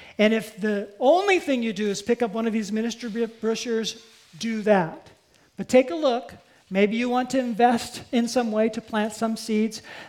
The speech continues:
That's up to you. But please take a brochure and join us in a massive prayer effort to reach the next generation. This will inform you and help you, okay? So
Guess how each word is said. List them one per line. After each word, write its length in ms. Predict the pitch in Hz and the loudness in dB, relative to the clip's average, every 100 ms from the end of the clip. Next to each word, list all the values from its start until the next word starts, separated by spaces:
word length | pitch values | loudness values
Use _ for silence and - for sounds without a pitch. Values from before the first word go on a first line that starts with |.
| - | 0
That's 240 | 190 196 | 2 4
up 200 | 220 226 | 4 2
to 80 | 226 | 0
you. 320 | 233 214 214 214 - | -4 -2 -4 -6 -8
But 240 | - 226 226 | -4 -4 -4
please 560 | - 277 302 208 175 - | -6 2 4 4 -2 -2
take 180 | 226 226 | 0 0
a 60 | |
brochure 580 | 226 294 - 262 214 208 - - - | -4 -6 -4 -4 -4 -4 -10 -8 -2
and 200 | 208 165 | -2 -2
join 360 | 190 262 294 | 0 2 2
us 260 | 202 147 - | 2 -4 -4
in 140 | 294 | -2
a 60 | 202 | -2
massive 640 | 196 226 277 - 311 - | 2 2 2 -2 -6 -6
prayer 320 | - 311 285 277 | -2 2 2 2
effort 480 | 214 202 208 202 - | 0 0 -4 -8 -8
to 100 | 214 | -8
reach 480 | 175 202 226 226 - | -6 -2 -2 -4 -6
the 80 | |
next 280 | 202 185 - | -4 -4 -6
generation. 500 | 180 165 156 135 143 - _ _ _ _ _ _ - | -12 -12 -12 -12 -16 -20 _ _ _ _ _ _ -4
This 220 | 208 233 | -2 -2
will 160 | 233 | 0
inform 400 | 262 240 302 240 | 0 0 -2 -2
you 100 | 220 | -2
and 100 | 220 | -2
help 280 | 214 208 - | -2 -2 -4
you, 100 | 170 202 _ _ _ _ _ | -14 -20 _ _ _ _ _
okay? 380 | 190 214 269 - _ _ _ _ - - _ _ - - - - _ | 0 0 -2 -14 _ _ _ _ -20 -20 _ _ -20 -20 -20 -20 _
So 260 | - 208 | -2 -2